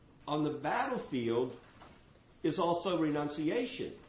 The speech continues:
So can, let's just have a little clarity here. Can I go out in the battlefield and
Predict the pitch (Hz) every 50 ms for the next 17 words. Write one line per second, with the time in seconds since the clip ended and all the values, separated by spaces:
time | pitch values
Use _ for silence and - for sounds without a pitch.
0 | - - - - - - - - - - - - - - - - - - - -
1 | - - - - - - - - - - - - - - - 165 156 156 151 147
2 | 147 147 - - - - - - - - - - 196 190 202 - - 180 202 202
3 | - - - 269 233 - 254 233 226 220 220 208 190 175 - - - - 190 180
4 | 175 165 156 151 123 113 104 95 110 101 90 80 - - - - - - - -
5 | - - - - - - - - - - - - - - - - - - - -
6 | - 135 147 160 170 170 170 165 165 160 165 170 170 160 139 135 123 139 143 151
7 | 165 170 175 165 - - 170 156 160 170 175 170 160 151 - - 127 123 123 120
8 | 120 117 117